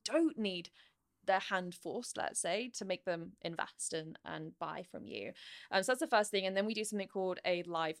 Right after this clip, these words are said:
funnel test, which is essentially checking that your funnel, your evergreen funnel, works in a live environment.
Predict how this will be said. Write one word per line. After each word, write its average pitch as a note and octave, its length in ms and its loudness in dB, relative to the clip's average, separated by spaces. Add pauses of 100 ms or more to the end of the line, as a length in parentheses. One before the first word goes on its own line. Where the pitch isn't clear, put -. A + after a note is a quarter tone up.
funnel D#3+ 220 -6
test, - 480 -10
which F3+ 120 -8
is F#3+ 60 -4
essentially F#3 560 2 (180)
checking A3 380 0
that G3 120 0
your F3+ 200 -2
funnel, G#3 320 2
your F3+ 100 0
evergreen G3 340 -2
funnel, F3+ 440 -2
works F3 560 0
in F3+ 80 -4
a D#3+ 60 0
live E3 400 0
environment. E3 520 -2